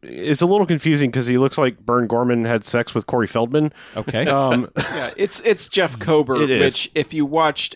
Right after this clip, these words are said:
Speaker 3: any T V show in the nineties or early two thousands,
Speaker 2: Yeah.
Speaker 3: he was a bad guy on those shows at
Speaker 1: Yeah.
Speaker 3: some point, and
Speaker 2: Mm-hmm.
Speaker 3: he sounds kinda like Buffalo Bill a little bit.
Speaker 1: A little
Speaker 2: Yeah.
Speaker 1: bit, yeah.
Speaker 2: Yeah, he's
Speaker 1: But I
Speaker 2: got
Speaker 1: mean,
Speaker 2: a
Speaker 1: it's just, it's a little disconcerting when he's got,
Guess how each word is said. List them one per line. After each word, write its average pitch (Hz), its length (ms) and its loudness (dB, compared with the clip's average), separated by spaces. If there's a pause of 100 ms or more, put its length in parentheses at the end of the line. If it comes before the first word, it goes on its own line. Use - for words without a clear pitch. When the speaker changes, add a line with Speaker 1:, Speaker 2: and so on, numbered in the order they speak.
(120)
Speaker 3:
any 151 240 0
T 139 220 -4
V 131 140 -2
show 123 380 0
in 113 160 -8
the 113 80 -8
nineties 117 520 -8
or 107 140 -8
early 113 220 -8
two - 140 -14
thousands, 120 640 -4 (100)
Speaker 2:
Yeah. 90 160 -8 (160)
Speaker 3:
he 147 120 -4
was 139 140 -2
a 139 60 -4
bad 123 300 -2
guy 123 280 0
on 113 280 -4
those 117 260 -4
shows 117 420 -4
at 117 120 -8
Speaker 1:
Yeah. - 40 -10
Speaker 3:
some 120 220 -8
point, 120 340 -8
and 139 120 -6
Speaker 2:
Mm-hmm. 202 80 -4
Speaker 3:
he - 40 -6
sounds 127 260 -2
kinda 123 220 -8
like 117 220 -8
Buffalo 117 400 -4
Bill 117 220 -6
a 127 200 -4
little 135 200 -4
bit. 151 260 -4
Speaker 1:
A 143 40 -6
little 123 200 0
Speaker 2:
Yeah. 95 60 -6
Speaker 1:
bit, 82 140 -10
yeah. 98 140 -6
Speaker 2:
Yeah, 90 160 -8
he's 90 120 -14
Speaker 1:
But 170 80 0
I - 40 2
Speaker 2:
got 165 60 -2
Speaker 1:
mean, 156 140 2
Speaker 2:
a 87 100 -10
Speaker 1:
it's 156 220 -4
just, 151 180 -4
it's 156 160 0
a 160 60 2
little 160 240 2
disconcerting 135 520 0
when 113 100 0
he's 104 120 -2
got, 117 220 -2